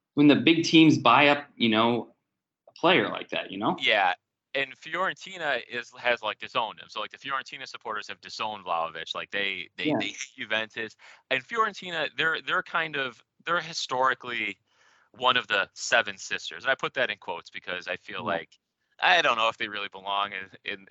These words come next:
Speaker 2: in that company. And it's, I mean, historically, Parma was in the se-, the original kind of framing of the Seven Sisters, and, and they've kind of disappeared for as many, um,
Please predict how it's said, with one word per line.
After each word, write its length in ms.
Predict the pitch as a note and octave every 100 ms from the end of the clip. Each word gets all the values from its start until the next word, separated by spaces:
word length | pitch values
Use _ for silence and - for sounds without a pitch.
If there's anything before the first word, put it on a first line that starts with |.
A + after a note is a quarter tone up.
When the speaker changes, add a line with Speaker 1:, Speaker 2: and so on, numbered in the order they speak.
| G#2
Speaker 2:
in 80 |
that 200 | G2 F#2
company. 460 | - G2 F2 F#2+ F#2
And 100 | F#2
it's, 240 | F#2+ - - _ _ -
I 80 |
mean, 100 | D#3+
historically, 520 | E3 - G3 F3+ A#2+ G#2
Parma 360 | A2+ A#2 A#2
was 200 | G#2+ G#2+
in 100 | G#2
the 60 | G2
se-, 260 | - G2+ F#2
the 80 | G2+
original 420 | F#2+ G#2 G2+ F#2+
kind 240 | - G2+
of 160 | F#2+ F2 _ _ _ _ -
framing 340 | G2+ F#2+ F#2
of 100 | F2+
the 60 | F#2
Seven 280 | - F2 F#2
Sisters, 500 | - F#2 - F2 D#2+
and, 180 | D#2+ D#2 _ _ _ -
and 140 | F2+
they've 220 | F2+ F2+
kind 180 | - F2
of 60 | E2
disappeared 560 | E2+ - - E2 E2
for 340 | - E2+ D#2+ D#2 _ _ _ _ _ _ _ _ _ -
as 240 | F#2 F#2
many, 320 | F#2 F2 E2 - _
um, 300 | F2+ D#2 D#2